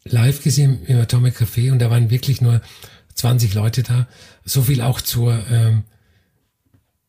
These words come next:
Bedeutung von manchen Bands. Also manche Bands sind einfach, haben einfach nicht stattgefunden. Ähm, und ich höre das Album noch. Es ist eines der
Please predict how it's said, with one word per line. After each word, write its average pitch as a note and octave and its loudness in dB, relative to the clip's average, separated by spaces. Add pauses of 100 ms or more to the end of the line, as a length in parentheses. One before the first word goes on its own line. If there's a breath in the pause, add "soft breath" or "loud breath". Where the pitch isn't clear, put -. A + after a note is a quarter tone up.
(320)
Bedeutung C3 -2
von A2 0
manchen A2+ -2
Bands. F#2 -12
Also G#2 -8
manche A2+ -2 (240)
Bands B2 -2
sind A#2 -2
einfach, B2 -6 (460)
haben A#2 -2
einfach A2+ 0
nicht A2 -2
stattgefunden. G#2 -4 (1120 loud breath)
Ähm, C3 2 (880)
und D#3 -2
ich - -4
höre D#3+ 2
das G2 0
Album G#2 -4
noch. G2+ -2
Es A2 -4
ist G2+ -8
eines B2+ 0
der A#2+ -2